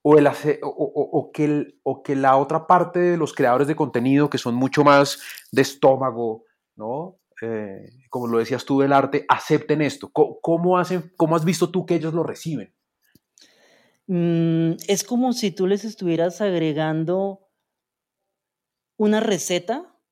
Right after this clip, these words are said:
Speaker 2: Haz de cuenta que tienes una receta de cocina y le estuvieras agregando un paso al ingrediente que no están considerando. Es como, como les estrata-, les,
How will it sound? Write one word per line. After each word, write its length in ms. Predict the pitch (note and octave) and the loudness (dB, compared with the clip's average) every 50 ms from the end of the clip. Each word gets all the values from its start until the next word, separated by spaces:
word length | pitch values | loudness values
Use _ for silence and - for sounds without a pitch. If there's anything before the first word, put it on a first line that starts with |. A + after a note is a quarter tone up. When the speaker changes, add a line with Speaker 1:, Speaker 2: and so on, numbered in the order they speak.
| _ _ | _ _
Speaker 2:
Haz 120 | - F#3+ F#3 | -4 -2 -2
de 80 | A3 | -2
cuenta 260 | A3 A#3 A3 G#3+ A#3 A#3 | -2 -2 -2 -2 -2 -2
que 140 | A3 G#3 | -2 -2
tienes 320 | - G#3+ F3 F#3 F#3 - G#3+ | -2 -2 -2 -2 -4 -4 -2
una 160 | G#3 G#3+ G#3+ | -2 -2 -2
receta 560 | G#3 G3+ F3+ D#3+ - - F#3 F3+ F3+ F#3+ G3+ | -2 -2 -4 -4 -4 -4 -4 -4 -2 -2 -2
de 160 | G#3+ G#3+ G#3 | -2 -2 -4
cocina 400 | G#3+ F3+ D#3+ D3 - E3 E3 F3 | -6 -8 -8 -6 -6 -6 -6 -4
y 20 | F#3+ | -4
le 80 | G#3 | -4
estuvieras 340 | G#3 G3 - D#3+ D#3 D#3+ D#3 | -4 -4 -4 -4 -4 -4 -4
agregando 580 | F#3+ F#3+ F#3 E3 D3 D3 C#3+ D3 D3+ E3+ E3+ E3 - _ _ _ _ _ _ _ | -4 -4 -4 -4 -4 -4 -4 -4 -6 -6 -8 -10 -14 _ _ _ _ _ _ _
un 200 | - G#3 G3 G3 | -4 -2 -2 -2
paso 280 | - G#3 G3+ F#3+ - G#3 | -2 -2 -2 -2 0 -2
al 80 | G#3 | 0
ingrediente 960 | G#3+ G#3 G3 F3+ F3 E3 E3 E3 E3+ F3 F3 F3+ E3+ F3 B3 D#4 E4+ - _ _ _ _ _ _ _ _ _ _ _ _ _ _ _ _ _ _ _ _ _ _ _ _ | 0 0 0 0 0 2 2 2 2 0 -2 -4 -6 -6 -8 -10 -10 -14 _ _ _ _ _ _ _ _ _ _ _ _ _ _ _ _ _ _ _ _ _ _ _ _
que 300 | - - - E3+ E3 E3 | -12 -6 -4 -2 -2 -2
no 160 | D#3+ D#3+ E3 E3 | -2 -2 -2 -4
están 220 | D#3+ - F#3+ F#3 | -4 -4 -6 -6
considerando. 680 | F#3 G#3 G3+ G3 G3 - F3+ E3 E3 D#3+ D#3 D3+ C#3+ D#3 | -4 -4 -4 -4 -4 -2 -2 -2 0 -2 -2 -4 -4 -6
Es 100 | D3+ - | -8 -6
como, 800 | - G3+ G3+ G3 G3 F#3 F3+ E3+ E3 D#3 D3+ D3 C#3 C#3 _ _ _ _ _ _ _ _ - | -6 -6 -4 -2 -2 -2 -2 -4 -4 -4 -4 -4 -6 -8 _ _ _ _ _ _ _ _ -8
como 260 | - F3+ E3+ E3+ E3 | -6 -4 -2 -2 -2
les 220 | D#3 E3+ D#3+ D3+ | -2 -2 -4 -4
estrata-, 480 | E3 D#3 D3+ - D#3 D#3 D3+ - D3 - - | -4 -6 -4 -4 -4 -4 -4 -6 -8 -8 -8
les, 200 | D#3 D3+ D3 | -8 -8 -8